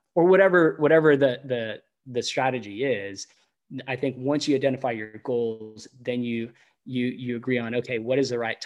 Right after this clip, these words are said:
timeline and cadence for our culture? And, uh,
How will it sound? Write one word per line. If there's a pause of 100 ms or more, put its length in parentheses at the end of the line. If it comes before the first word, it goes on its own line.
timeline
and
cadence (400)
for
our
culture?
And,
uh,